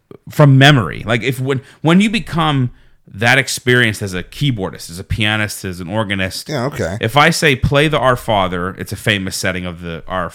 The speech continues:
Speaker 1: the Lord's Prayer. "Play Our Father in D flat," he could probably just do it.
Speaker 2: Well, good for him.
Speaker 1: You know?
Speaker 2: Yeah, what, he, is he Yanni?
Speaker 1: Well, that's, you
Speaker 2: What
Speaker 1: know,
Speaker 2: the
Speaker 1: that's
Speaker 2: hell?
Speaker 1: the thing, you
Speaker 2: Good for
Speaker 1: know,
Speaker 2: him.
Speaker 1: it's like, and then he faxed me over at work.
Speaker 2: Yeah.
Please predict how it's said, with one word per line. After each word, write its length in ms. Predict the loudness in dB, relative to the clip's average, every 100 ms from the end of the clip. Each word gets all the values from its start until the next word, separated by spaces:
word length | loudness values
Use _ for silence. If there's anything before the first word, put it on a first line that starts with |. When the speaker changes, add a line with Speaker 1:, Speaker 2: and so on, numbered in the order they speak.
| -14
Speaker 1:
the 160 | -12
Lord's 220 | -8 -8 -6
Prayer. 340 | -4 -4 -6 _ _ _ _
"Play 240 | -4 0 2
Our 160 | 2
Father 440 | 0 2 2 2 -2
in 120 | -4
D 180 | -4 -6
flat," 400 | -4 0 0 0
he 80 | -4
could 80 |
probably 220 | -4 -2 -2
just 240 | -8 -4
do 180 | -4 -4
it. 220 | -8 -18 _ _ _ _
Speaker 2:
Well, 140 | -8 0
good 200 | 0 2
for 140 | -2
him. 260 | 0 -4 -2
Speaker 1:
You 120 | 0
know? 360 | 2 2 0 0
Speaker 2:
Yeah, 80 | 0
what, 200 | 0 -2
he, 120 | -4 -8 -8 -16
is 180 | -8 -6
he 120 | 0
Yanni? 440 | 2 2 0 -2 -6 -4 4
Speaker 1:
Well, 180 | 8
that's, 240 | 8 6 2
you 100 | 4
Speaker 2:
What 60 |
Speaker 1:
know, 80 | 6
Speaker 2:
the 60 | 6
Speaker 1:
that's 120 | 6 8
Speaker 2:
hell? 240 | 6 6
Speaker 1:
the 60 | 6
thing, 240 | 6 4
you 100 | 4
Speaker 2:
Good 80 | 6
for 40 | 6
Speaker 1:
know, 80 |
Speaker 2:
him. 200 | 8 6
Speaker 1:
it's 200 | 4 2
like, 460 | 4 6 4 0 -20 -20 -8 2
and 220 | 4 6
then 400 | 6 6 2 -2
he 400 | 0 2 2 -2 -8 0
faxed 420 | 4 4 2 -2
me 180 | 0 4
over 300 | 4 2 0
at 200 | 2 2
work. 480 | 4 6 6 0 -12 _ -16
Speaker 2:
Yeah. 240 | -12 -10